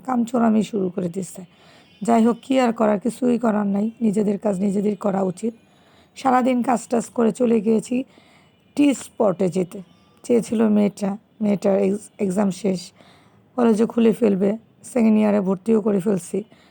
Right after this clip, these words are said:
তো মেয়েটা যেহেতু চেয়েছে যে, "মা চলো একটু দই ফুচকা খেয়ে আসি, পোড়া রুটি আর চা খাবে," তো চলে গেলাম লাভ রোডে, মানে মিরপুর দুই নম্বর লাভ রোডে। এটা টি স্পটটা খুব সুন্দর ভাইরাল হয়েছে,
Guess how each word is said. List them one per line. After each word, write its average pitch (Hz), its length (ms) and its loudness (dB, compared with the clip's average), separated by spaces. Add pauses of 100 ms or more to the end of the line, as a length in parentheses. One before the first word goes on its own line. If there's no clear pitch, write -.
(240)
তো 226 80 2
মেয়েটা 233 300 4
যেহেতু 226 300 2
চেয়েছে 220 460 0
যে, 202 140 0
"মা 196 160 0
চলো 202 280 0
একটু 202 240 -2
দই 202 180 2
ফুচকা - 320 -6
খেয়ে 214 320 -2
আসি, 214 320 -2 (720)
পোড়া 240 220 4
রুটি 214 240 2
আর 202 60 4
চা 208 220 -2
খাবে," 185 320 -6 (420)
তো 240 120 2
চলে 247 320 2
গেলাম 233 300 2 (420)
লাভ 208 300 4
রোডে, 185 300 -2 (640)
মানে 214 180 4
মিরপুর 220 360 2
দুই 233 120 4
নম্বর 220 280 4
লাভ 202 320 2
রোডে। 214 380 0
এটা 226 300 0 (720)
টি 247 180 2
স্পটটা - 440 -2
খুব 233 200 -6
সুন্দর 233 360 0
ভাইরাল 196 360 0
হয়েছে, 208 420 -2